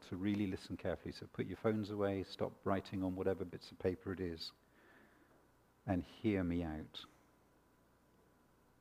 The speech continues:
We do not abide, abide by just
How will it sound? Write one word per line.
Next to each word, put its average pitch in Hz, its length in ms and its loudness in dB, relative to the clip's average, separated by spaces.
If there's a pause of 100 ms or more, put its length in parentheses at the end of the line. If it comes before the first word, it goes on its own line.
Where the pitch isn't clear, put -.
(1500)
We 98 140 8
do 135 240 8
not 165 300 6
abide, 101 920 2 (240)
abide 87 560 2 (640)
by 87 220 4 (100)
just - 460 0